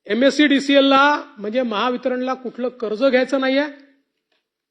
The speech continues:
कुठल्या कर्जाची उभारणी करायची नाहीये, कुठलं पेमेंट त्याच्यामध्ये करायचं नाहीये. आणि स-, जी मी ज्या कंपन्या सांगितल्या त्या सगळ्या कंपन्या, त्या कंपन्या, नाही, सात आल्या होत्या त्यातल्या,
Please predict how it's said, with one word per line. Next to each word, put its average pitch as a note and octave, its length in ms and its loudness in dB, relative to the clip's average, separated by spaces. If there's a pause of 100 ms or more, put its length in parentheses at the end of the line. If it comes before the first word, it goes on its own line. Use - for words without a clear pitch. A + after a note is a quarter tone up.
कुठल्या B3 260 -4
कर्जाची A#3+ 420 -4
उभारणी B3 360 2
करायची C4+ 360 -2
नाहीये, C4+ 280 4 (600)
कुठलं C4+ 280 2
पेमेंट C4+ 400 6
त्याच्यामध्ये C#4 400 4
करायचं A#3 400 2
नाहीये. G3+ 300 2 (720)
आणि A#3 500 4 (2000)
स-, C4 80 -2
जी A3 200 -6
मी C#4 160 2
ज्या C#4+ 120 4
कंपन्या C4 380 0
सांगितल्या F#3+ 340 -2
त्या F#3+ 100 -8
सगळ्या F#3 220 -8
कंपन्या, C3 260 -16 (560)
त्या B3+ 100 2
कंपन्या, G#3 360 -4
नाही, A#3+ 180 -2
सात C4 260 0
आल्या C4+ 180 2
होत्या B3 180 -2
त्यातल्या, B3+ 260 -2